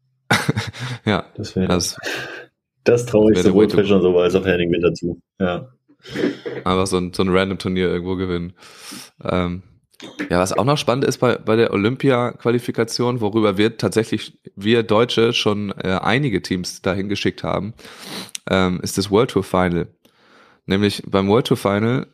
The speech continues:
Speaker 1: ähm, spielen die besten acht Teams, auch wieder, ich glaub, zwei Nationen Maximum, ähm, der World Tour Saison. Da gibt's keine F I V B Punkte, keine Pro Tour Punkte,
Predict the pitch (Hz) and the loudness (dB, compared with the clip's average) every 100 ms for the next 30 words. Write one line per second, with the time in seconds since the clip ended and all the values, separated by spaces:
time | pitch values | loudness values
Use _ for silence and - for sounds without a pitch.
0 | - 101 101 98 95 95 - - - 104 | -2 0 0 0 -4 -6 -10 -12 -6 -2
1 | 107 101 98 101 - 98 - 98 - - | 0 0 0 0 -2 -8 -2 -4 -4 -10
2 | - _ - - - 101 131 160 - 104 | -16 _ -12 -6 0 0 0 -4 -4 -4
3 | - 107 107 - - 107 - 113 113 110 | -2 0 0 0 0 -2 0 0 0 0
4 | - 113 117 113 110 123 123 117 123 143 | 2 2 2 -2 -2 0 0 0 -2 -4
5 | - - - _ - - 92 95 95 95 | -12 -18 -20 _ -10 -4 -2 -2 -2 -2
6 | 92 95 95 92 107 127 120 120 117 151 | 2 4 4 2 2 0 0 0 0 -2
7 | - _ _ - - _ - 101 110 127 | -8 _ _ -20 -20 _ -2 0 0 -2
8 | - - - 113 147 147 139 - _ _ | -4 -6 -4 0 2 2 0 -4 _ _
9 | _ _ - 127 120 110 101 131 - 107 | _ _ -2 0 2 2 2 0 0 -2
10 | 95 - - 113 120 113 - 127 - - | -2 -6 0 2 2 0 0 -2 -2 -2
11 | 98 101 117 190 | -4 -2 -4 -4